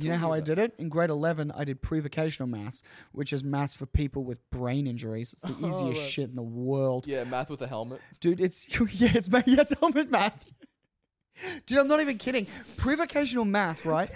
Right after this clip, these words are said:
Speaker 2: <laughs>
Speaker 1: I'd go into pre-vocational math and my, our assignment would be plan a weekend in Brisbane. And you had to use two different modes of transport and stay in two different locations.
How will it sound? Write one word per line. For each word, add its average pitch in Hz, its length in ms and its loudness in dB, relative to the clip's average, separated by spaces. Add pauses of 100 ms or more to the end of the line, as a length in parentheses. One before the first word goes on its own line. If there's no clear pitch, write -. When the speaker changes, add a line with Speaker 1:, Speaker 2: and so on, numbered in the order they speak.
Speaker 2:
<laughs> - 180 -12
Speaker 1:
I'd 220 180 4
go 269 220 4
into 254 120 0
pre-vocational 202 760 -2
math 160 420 -4
and 165 240 2
my, 170 240 2
our 160 200 2
assignment 202 580 0
would 165 180 -2
be 151 260 2 (360)
plan 233 400 4
a 233 100 6
weekend 208 580 2
in 190 200 4
Brisbane. 156 600 0 (440)
And 185 160 4
you 208 80 6
had 196 160 6
to 190 100 2
use 190 260 4
two 214 220 4
different 208 300 2
modes 180 300 4
of 160 100 -4
transport 170 760 2
and 160 180 0
stay 165 280 2
in 165 100 0
two 170 200 2
different 170 300 0
locations. 147 800 -4